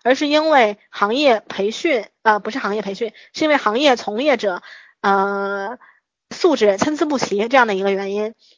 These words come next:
但是不能否认的是，在这个行业里面有做得非常，非常，非常牛的寿险规划师，当然也有，也有非常，非常，非常多的一些滥竽充数的，就忽悠，忽悠人的那些保险代理人。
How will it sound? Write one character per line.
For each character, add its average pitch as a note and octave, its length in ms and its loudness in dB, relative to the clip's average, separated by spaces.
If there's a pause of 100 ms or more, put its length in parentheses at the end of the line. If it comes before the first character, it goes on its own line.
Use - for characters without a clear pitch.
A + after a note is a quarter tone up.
但 D#4 120 6
是 D#4 100 -4
不 D#4 100 -4
能 D4 160 -2
否 F3 160 -6
认 A3+ 120 -4
的 A#3+ 120 0
是， A3 200 -2
在 B3+ 140 0
这 C4 100 -2
个 A#3+ 80 -2
行 G3 200 -4
业 B3 100 0
里 A3 100 -2
面 F#3+ 240 -6 (200)
有 G3 140 0
做 C#4 180 2
得 A3 100 4
非 D4+ 160 -4
常， A3 340 -2 (540)
非 D#4+ 140 2
常， A3+ 400 2 (160)
非 - 160 -2
常 C#4 180 0
牛 G3+ 220 -2
的 A3 300 8
寿 C4 160 2
险 G3 140 -4
规 A3+ 120 0
划 A3 200 4
师， A#3 320 4 (520)
当 C#4 140 8
然 A3 160 6
也 A#3 80 8
有， G#3+ 220 8 (260)
也 A3 180 2
有 A3 220 6
非 A#3+ 140 4
常， G3+ 280 2
非 A#3 120 0
常， A3 180 -2
非 A#3+ 100 0
常 G#3+ 220 -4
多 A#3 220 0
的 G3+ 160 4
一 A3 80 -4
些 G#3+ 200 2
滥 A3 200 4
竽 G3+ 60 -4
充 A#3 200 -10
数 A#3 180 -4
的， F#3 160 -6 (220)
就 G#3+ 140 -6
忽 B3+ 160 4
悠， G#3 200 4
忽 - 200 2
悠 A#3 80 4
人 F#3+ 240 -2
的 A3+ 100 6
那 G#3+ 140 -2
些 G#3+ 100 -4
保 G#3 160 -2
险 G#3+ 100 -8
代 G#3 140 0
理 G3 100 -4
人。 F#3+ 240 -6